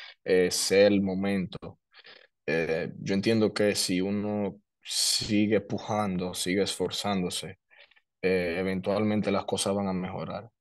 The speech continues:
Y, y cuando las cosas mejoran y uno comienza a ver ese proceso, es-, ese proceso de, de mejoría, eso no tiene precio, eso no tiene precio.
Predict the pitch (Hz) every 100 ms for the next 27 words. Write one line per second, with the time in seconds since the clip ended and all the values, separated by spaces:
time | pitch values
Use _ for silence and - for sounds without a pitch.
0 | - 98 82 101 - 101 98 98 92 -
1 | 98 95 107 107 101 95 113 110 98 90
2 | 90 - 98 92 95 101 98 - 101 104
3 | 101 87 90 95 90 - 90 95 - 98
4 | 92 - - 95 - - - 95 98 -
5 | 98 110 101 98 90 90 90 98 98 101
6 | 101 90 - - - - - - - _
7 | - 92 90 104 98 95 95 - - 95
8 | 92 82 98 - - _ _ _ - -
9 | 92 98 - 92 90 - - -